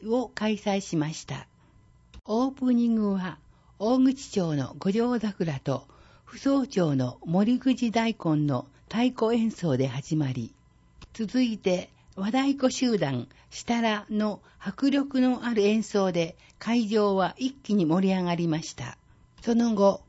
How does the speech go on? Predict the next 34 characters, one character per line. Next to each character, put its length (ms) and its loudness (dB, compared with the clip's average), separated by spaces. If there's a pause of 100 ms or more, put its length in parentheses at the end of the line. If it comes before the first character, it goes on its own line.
(320)
参 260 4
加 140 0
者 160 2
と 140 2
観 280 0
客 260 -4
が 140 0
一 120 -2
緒 220 -2
に、 240 -4 (280)
花 220 2
祭 360 0
り、 260 -2 (200)
し 160 -14
た 140 0
ら 160 2
舞 260 0
を 220 0
踊 260 0
り、 240 -4 (380)
会 320 2
場 260 2
は 100 0
終 280 0
始、 300 -6 (220)
太 220 0
鼓 180 2
の 180 4
音 200 0
が 140 0
響 280 -4
き 140 -2
渡 260 -2
り、 260 -6